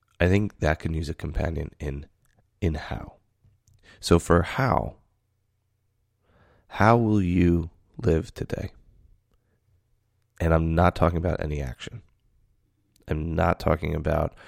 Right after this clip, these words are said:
I'm gonna wake up, I'm gonna meditate, I'm gonna journal, I'm gonna bulletproof coffee, I'm gonna, no, no, no, no, no. Those, like, don't think about what you're going to do. Those are all things, those are all activities, those are all what's.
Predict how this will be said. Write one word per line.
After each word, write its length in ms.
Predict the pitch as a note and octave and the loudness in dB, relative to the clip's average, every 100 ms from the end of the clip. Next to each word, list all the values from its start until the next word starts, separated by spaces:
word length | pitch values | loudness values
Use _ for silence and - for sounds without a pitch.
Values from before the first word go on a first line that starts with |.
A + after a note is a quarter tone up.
| - - | -18 -6
I'm 80 | |
gonna 120 | E2 D#2 | -2 -2
wake 220 | D2 - | -2 0
up, 160 | F#2+ | -2
I'm 120 | - F2 | -2 -6
gonna 100 | D#2 | 0
meditate, 320 | F2 F2 E2 | 0 2 0
I'm 80 | E2 | 0
gonna 140 | C2+ | -4
journal, 280 | C#2 E2 E2 | 0 2 2
I'm 60 | |
gonna 140 | D2 C#2 | -2 -4
bulletproof 420 | D2+ D#2 - - | -4 -4 -8 -2
coffee, 460 | F2 E2+ - F2 - - - - - | 0 2 0 -4 -4 -16 -20 -10 -6
I'm 80 | |
gonna, 180 | D#2+ C2+ - | -2 -4 -4
no, 240 | F#2 F#2 G#2 | 4 6 6
no, 100 | A#2+ | 4
no, 160 | A2 | 2
no, 100 | F#2+ | 2
no. 200 | E2+ - - - _ _ _ _ _ _ _ _ _ | -2 -6 -14 -20 _ _ _ _ _ _ _ _ _
Those, 400 | D#2+ E2+ F2 - - | 2 2 2 -4 -6
like, 220 | D2 D2 _ _ _ _ _ - | -4 -4 _ _ _ _ _ 0
don't 320 | D#2 F#2 - | 2 2 0
think 240 | - F#2 F2+ | -2 0 0
about 380 | F2 E2 - | 2 2 0
what 400 | - D2+ E2+ G2 - | -4 0 2 2 0
you're 140 | F2+ | -2
going 320 | - F2+ F#2+ | 2 2 2
to 80 | - | 0
do. 180 | E2+ C#2 | 0 2
Those 160 | D#2+ | 0
are 100 | F2 | 0
all 120 | G#2 A2 | 0 -2
things, 400 | - F2+ F2+ E2 | -2 0 0 -2
those 120 | D2+ | -2
are 100 | E2 | 0
all 100 | F2+ | 0
activities, 460 | - D#2+ D#2 D2 | 0 0 0 -2
those 180 | - D2 | -6 -2
are 80 | E2 | 2
all 160 | F#2+ G2+ | 2 4
what's. 540 | F2+ - - - | 2 2 -6 -14